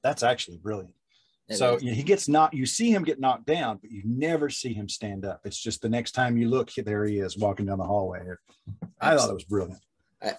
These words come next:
Speaker 2: that is,
Speaker 1: So.
Speaker 2: that's absolutely brilliant. So Kane Hodder, uh, speaking of him, like, what is it like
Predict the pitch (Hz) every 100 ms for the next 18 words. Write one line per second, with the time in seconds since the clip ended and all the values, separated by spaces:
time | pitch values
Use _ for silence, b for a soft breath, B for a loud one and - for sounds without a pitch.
0 | - 117 123 113 110 101 - 117 120 107
1 | 104 104 104 92 107 101 104 - 123 110
2 | - 147 120 135 143 113 107 - 131 131
3 | 135 113 - 113 113 113 104 110 127 147
4 | 156 139 113 120